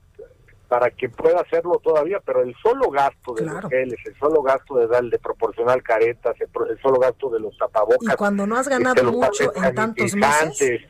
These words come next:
Speaker 1: pues no es, no, no ha sido barato, vamos, ha sido un gasto adicional para todos.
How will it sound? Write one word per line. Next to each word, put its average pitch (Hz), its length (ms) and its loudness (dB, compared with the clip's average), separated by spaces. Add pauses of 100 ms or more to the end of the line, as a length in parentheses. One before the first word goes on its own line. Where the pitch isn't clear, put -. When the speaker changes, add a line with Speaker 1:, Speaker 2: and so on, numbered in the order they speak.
(360)
Speaker 1:
pues 107 100 -12
no 135 240 4
es, 131 140 2 (400)
no, 123 140 -2
no 135 160 -4
ha 127 100 2
sido 127 200 2
barato, 117 440 0
vamos, 95 240 -6 (160)
ha - 120 -10
sido 123 180 -6
un 113 40 -6
gasto 120 340 0
adicional 104 540 -6
para 98 220 -2
todos. - 260 0